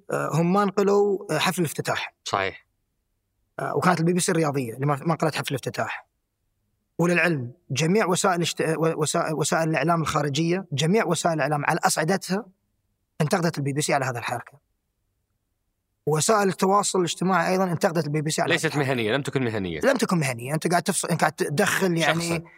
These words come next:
Speaker 1: قاعد تشخصن الأمور، وقاعد تدخل الأمور، وأي-، أيضًا قاعد تكيل بمكيالين، عشان نكون واضحين. كان في، يعني كانوا يكيلون بمكيالين، وكانت في صحافة معينة موجودة، وخلنا نقول هجمات موجودة مغرضة من دول معينة، وكانت أيضًا تكيل بمكيالين، ما كانت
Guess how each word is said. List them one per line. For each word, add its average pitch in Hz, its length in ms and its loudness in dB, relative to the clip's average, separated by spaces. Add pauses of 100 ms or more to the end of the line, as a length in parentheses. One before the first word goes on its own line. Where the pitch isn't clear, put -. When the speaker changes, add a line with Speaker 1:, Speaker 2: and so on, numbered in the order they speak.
(220)
Speaker 1:
قاعد 165 120 4
تشخصن 196 460 2
الأمور، 190 420 2
وقاعد 175 220 2
تدخل 170 340 0
الأمور، 214 280 2
وأي-، 190 320 2
أيضًا 226 340 2
قاعد 180 220 2
تكيل 240 200 0
بمكيالين، 165 520 2 (160)
عشان 131 180 -2
نكون 156 160 -2
واضحين. - 260 -4 (460)
كان 156 120 2
في، 165 240 -2
يعني 135 160 -2
كانوا 151 180 -2
يكيلون 185 200 0
بمكيالين، 123 540 -4 (360)
وكانت 175 280 0
في 202 80 0
صحافة 190 360 0
معينة 180 320 0
موجودة، 175 420 0
وخلنا 170 220 0
نقول 156 160 0
هجمات 160 280 0
موجودة 151 340 -2
مغرضة 143 380 -2 (340)
من 165 280 0
دول 180 260 2
معينة، 170 460 0 (440)
وكانت 214 400 0
أيضًا 220 240 4
تكيل 208 180 0
بمكيالين، 165 560 -2
ما 170 200 2
كانت 190 320 0